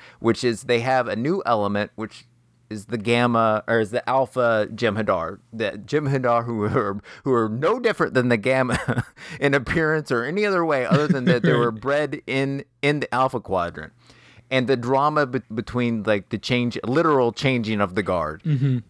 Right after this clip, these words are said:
Speaker 1: unfolds in a private drama that almost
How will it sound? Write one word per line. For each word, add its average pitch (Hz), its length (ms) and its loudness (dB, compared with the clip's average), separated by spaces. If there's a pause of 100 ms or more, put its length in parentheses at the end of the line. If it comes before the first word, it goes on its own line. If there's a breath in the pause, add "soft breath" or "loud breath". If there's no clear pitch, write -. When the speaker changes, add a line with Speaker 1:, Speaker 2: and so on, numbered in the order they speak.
(220)
Speaker 1:
unfolds 120 720 2 (300)
in 123 120 2
a 117 120 4
private 135 400 0
drama 120 300 2
that 107 160 4
almost 147 340 2